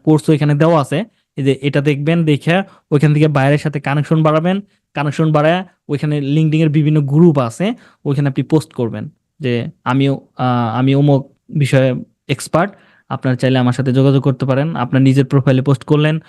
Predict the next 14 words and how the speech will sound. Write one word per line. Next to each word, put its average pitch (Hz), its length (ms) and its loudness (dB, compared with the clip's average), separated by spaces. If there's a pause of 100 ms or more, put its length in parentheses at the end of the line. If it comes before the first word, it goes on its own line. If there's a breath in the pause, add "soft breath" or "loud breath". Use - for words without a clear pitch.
(220 soft breath)
অথবা 131 260 0
ক্লায়েন্টকে 135 460 0
যে 135 180 2
আপনি 131 180 -4
সরাসরি 135 440 0
ইনবক্স 131 340 0
করলেন 123 320 0 (360 loud breath)
যে 120 240 -2
ওই 151 280 2 (360)
ইনিস-, - 800 0
LinkedIn 190 520 4
কিন্তু 208 220 0
বাইরের 147 360 0
খনি। 131 340 -6